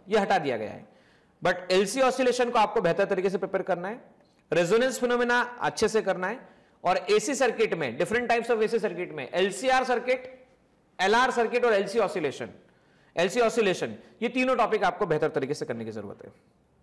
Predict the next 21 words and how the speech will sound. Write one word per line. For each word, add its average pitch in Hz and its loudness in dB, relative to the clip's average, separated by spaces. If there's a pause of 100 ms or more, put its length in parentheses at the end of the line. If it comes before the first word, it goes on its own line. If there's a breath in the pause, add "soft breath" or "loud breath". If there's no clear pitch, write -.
(500)
देखिए, 196 2
dual 208 4
nature 226 4
of 220 -6
matter 202 0
radiation 208 4
में 220 0
मैं 214 0
हमेशा 185 0
से 214 0
कहूंगा, 208 2 (1400 loud breath)
अ, 143 0
ऐसा 233 4
question 254 0
जो 240 2
हमेशा 233 0
पूछा 233 0
जाता 202 2
है, 170 -2 (300 loud breath)
photoelectric 233 2
effect 226 0